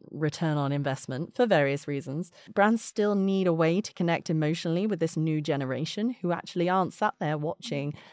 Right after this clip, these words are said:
linear T V anymore. And, th-, and they need to do so beyond just pushy kind of sales messaging. So, so how do they get their story out there? And could this be the answer? Is this the platform to be doing this in?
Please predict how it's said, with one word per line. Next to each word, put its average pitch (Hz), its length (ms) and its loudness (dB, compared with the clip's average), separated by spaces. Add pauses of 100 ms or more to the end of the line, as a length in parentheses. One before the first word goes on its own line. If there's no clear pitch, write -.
(140)
linear 180 360 4
T 180 220 -2
V 208 160 0
anymore. 107 460 -4 (160)
And, 165 160 4
th-, - 100 0
and 160 140 2
they 165 80 2
need 190 180 2
to - 80 -4
do 180 200 0
so 139 200 0
beyond 156 340 0
just 156 200 -6
pushy 160 280 -6
kind 156 220 -6
of 156 80 -10
sales 190 320 2
messaging. 143 480 -6
So, 175 160 2 (340)
so 196 200 2
how 202 260 4
do 180 80 0
they 175 100 2
get 170 140 2
their 170 140 4
story 170 340 4
out 175 160 4
there? 143 120 0
And 147 120 -2
could 170 160 -4
this 170 180 0
be 160 200 0
the 165 80 2
answer? - 480 -2
Is 170 180 0
this 170 200 -2
the 165 100 -12
platform 160 420 0
to - 100 -8
be 165 120 -2
doing 180 240 -2
this 135 180 -8
in? - 180 -8